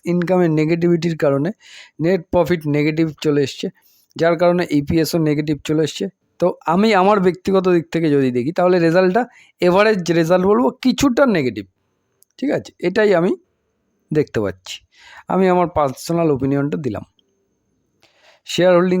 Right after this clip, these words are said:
প্যাটার্নে কোনো চেঞ্জ হয়েছে কিনা দেখে নেবো। প্রমোটার হোল্ডিং সেম সেমই আছে, এফআইএস হোল্ডিং সামান্য সেল হয়েছে, ডিআইএস হোল্ডিংও সামান্য সেল হয়েছে এবং পাবলিক হোল্ডিং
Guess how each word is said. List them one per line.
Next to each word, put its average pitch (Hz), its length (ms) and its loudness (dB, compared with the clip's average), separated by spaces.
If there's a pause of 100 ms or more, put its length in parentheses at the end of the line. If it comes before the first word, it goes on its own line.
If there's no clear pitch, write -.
প্যাটার্নে 165 300 0 (100)
কোনো 160 120 0 (100)
চেঞ্জ 147 240 0
হয়েছে 147 200 -2
কিনা 180 220 -4
দেখে 107 200 -6
নেবো। - 140 -14 (160)
প্রমোটার 165 520 2
হোল্ডিং 180 240 0 (280)
সেম 131 240 -2
সেমই 139 320 -2
আছে, - 120 -10 (800)
এফআইএস 170 320 0
হোল্ডিং 185 200 0 (120)
সামান্য 147 280 -2 (120)
সেল 156 180 0
হয়েছে, 156 180 -6 (300)
ডিআইএস 147 360 2
হোল্ডিংও 156 320 0 (240)
সামান্য 139 280 -4 (140)
সেল 135 220 -2
হয়েছে 135 200 -4 (500)
এবং 175 120 -2 (140)
পাবলিক 151 320 -2
হোল্ডিং 170 220 -2